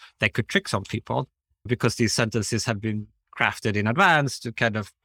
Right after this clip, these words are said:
be the type of thing that the human might say that if they felt something. And so there we might over attribute consciousness or sentience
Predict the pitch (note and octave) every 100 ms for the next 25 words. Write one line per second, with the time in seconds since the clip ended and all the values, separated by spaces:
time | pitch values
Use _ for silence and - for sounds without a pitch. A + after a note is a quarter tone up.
0 | _ A#2+ A2+ G#2+ - A#2 - G2+ - G#2+
1 | G2 G2 G2 - G2+ G2 F#2+ F#2 - F#2
2 | F2 F#2 F#2 _ _ - F#2 - F#2+ -
3 | _ _ G2 F#2 G2 F#2+ F#2 - _ _
4 | C3+ A2+ A#2+ B2+ D3+ A2+ - _ _ C3
5 | A#2+ A2+ A#2 C3 A#2 - B2 A2 A#2 G2+
6 | G2 - - G#2+ - G2+ - F2+ - A2
7 | G2 G#2 F#2+ G#2+ -